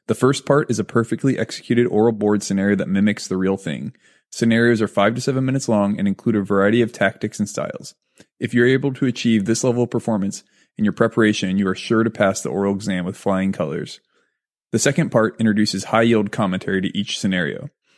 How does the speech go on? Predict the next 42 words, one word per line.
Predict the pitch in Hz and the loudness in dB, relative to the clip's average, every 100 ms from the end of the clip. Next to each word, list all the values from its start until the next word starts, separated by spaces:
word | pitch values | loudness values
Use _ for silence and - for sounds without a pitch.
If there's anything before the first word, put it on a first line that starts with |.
| - - | -16 -2
This | 113 - | -2 2
commentary | 120 113 120 110 | 2 2 4 2
includes | 104 117 110 120 | 2 2 2 0
tips | - - - | -4 -4 0
and | 104 | -2
tricks | - 120 - - | 0 -2 -4 -10
to | 113 | -4
help | 107 - | -4 -2
you | 107 | 0
dominate | 101 101 104 101 | 2 2 2 0
the | 107 | -2
most | 101 - | -6 -6
challenging | - 117 117 113 113 | -2 2 2 2 0
scenarios | 110 110 98 95 95 | 0 0 2 2 0
in | 107 | -2
addition | 95 104 107 117 | -2 -2 -2 -4
to | 110 | -4
practical, | - 107 - 123 123 120 - _ _ _ - | 0 0 0 -2 -2 -2 -6 _ _ _ 0
easy | 135 135 | 0 4
to | 135 | 4
understand | 131 123 - 113 107 104 - | 4 0 -2 0 2 0 -2
teaching | 117 107 120 113 | -2 0 0 0
that | 98 | 0
covers | - 107 104 98 | 0 0 0 0
the | 107 | 0
most | 98 98 - _ - | 0 -2 -8 _ -4
confusing | 110 117 123 | 0 2 2
topics | 110 98 101 98 | 2 0 0 -2
that | - | -2
we | 98 | -4
face | 98 101 95 - | -2 0 0 -2
as | 98 | -8
general | 90 92 | -8 -8
surgeons. | - 87 67 - - _ _ _ - _ _ | -10 -10 -10 -14 -18 _ _ _ -20 _ _
We | - | 0
are | 113 | 0
confident | - 127 127 143 110 | 2 0 2 0 2
you | |
will | 110 | 0
find | 120 113 110 | 2 2 2
this | 107 | 2
unique, | 104 110 131 - | 4 4 2 -2